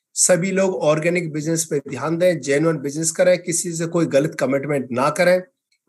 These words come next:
लोगों को इस program को, इस investment sector को एक एफ़डी के रूप में बता के चलें, कम से कम दो चार साल के लिए बता के चलें।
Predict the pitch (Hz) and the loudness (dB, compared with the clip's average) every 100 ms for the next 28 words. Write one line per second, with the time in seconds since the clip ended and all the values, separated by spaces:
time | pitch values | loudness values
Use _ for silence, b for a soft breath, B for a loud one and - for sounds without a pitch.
0 | - 143 165 180 208 208 214 214 - - | -12 -2 0 2 0 0 -4 0 0 0
1 | _ 180 180 180 180 180 196 185 175 165 | _ -4 0 2 2 0 -2 -2 -2 -2
2 | 175 - 180 - 160 175 165 196 208 220 | -4 -2 -2 -2 -4 -6 -6 -6 0 4
3 | 190 190 - 160 160 180 180 165 160 165 | 4 2 -6 -4 0 2 2 2 0 -2
4 | 127 123 143 151 170 180 175 180 - _ | -2 -2 -2 -2 -2 0 0 -2 -8 _
5 | _ _ _ - 165 170 190 185 156 165 | _ _ _ -6 -4 -2 -4 -4 -4 -6
6 | 165 160 - 151 156 170 156 147 165 165 | -2 0 2 0 0 -2 -2 -2 -2 -2
7 | 165 170 165 | -2 -2 -2